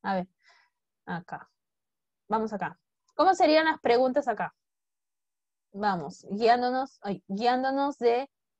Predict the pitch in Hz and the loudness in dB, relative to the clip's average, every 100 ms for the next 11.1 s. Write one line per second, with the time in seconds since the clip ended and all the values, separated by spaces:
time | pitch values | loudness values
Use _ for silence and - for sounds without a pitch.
0 | _ _ _ - 190 _ _ 196 - 190 | _ _ _ -16 -16 _ _ -16 -14 -14
1 | - - - _ _ _ _ _ _ _ | -16 -16 -20 _ _ _ _ _ _ _
2 | _ _ _ _ _ _ - 185 _ _ | _ _ _ _ _ _ -20 -20 _ _
3 | _ _ _ 220 214 _ - 370 466 480 | _ _ _ -14 -14 _ -14 -10 -8 -8
4 | 494 508 494 494 415 269 269 233 202 - | -8 -10 -10 -10 -10 -10 -10 -10 -10 -8
5 | 185 - 180 190 - _ _ - 339 359 | -10 -8 -4 -2 -4 _ _ -4 -2 0
6 | 349 330 330 - 262 262 285 285 339 349 | 0 0 -2 0 0 0 -2 -2 -2 0
7 | 269 247 277 294 302 - 233 247 277 320 | 0 0 0 0 -2 0 0 2 0 -4
8 | - 202 226 226 190 - 196 175 - - | -4 -2 0 -2 -4 -6 -4 -4 -12 -12
9 | 185 233 - _ _ _ _ 320 349 392 | -6 -6 -8 _ _ _ _ 0 0 0
10 | 339 285 294 285 285 294 294 - 277 190 | -2 0 0 0 0 0 -2 2 2 2